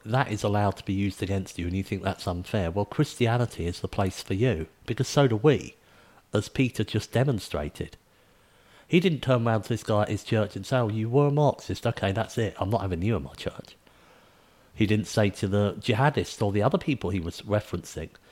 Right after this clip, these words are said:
And that is what Christianity is. It gives you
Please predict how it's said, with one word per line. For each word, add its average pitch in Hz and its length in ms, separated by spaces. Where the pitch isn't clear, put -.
And 113 160
that 143 220
is 123 240
what 113 220
Christianity 104 920
is. - 360
It - 300
gives 135 380
you 117 380